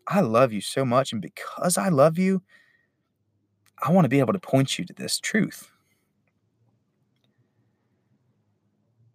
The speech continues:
Showing up on Sundays, putting money in the offering plate, checking that off of our list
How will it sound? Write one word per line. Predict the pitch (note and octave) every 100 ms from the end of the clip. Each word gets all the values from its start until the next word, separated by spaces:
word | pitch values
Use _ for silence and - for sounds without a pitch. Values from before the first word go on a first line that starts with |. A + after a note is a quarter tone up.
| -
Showing | - C#3 E3
up | F#3
on | F#3 F3+
Sundays, | D3+ E3+ A2+ G2+ - - - - - -
putting | - D#3
money | E3
in | E3
the | D3
offering | D3 D3+ D3
plate, | C3+ C#3 - -
checking | - C3+ C#3
that | C#3 B2+ _ _ _ - -
off | C3+ C3+
of | A#2+
our | A#2
list | A#2 B2 -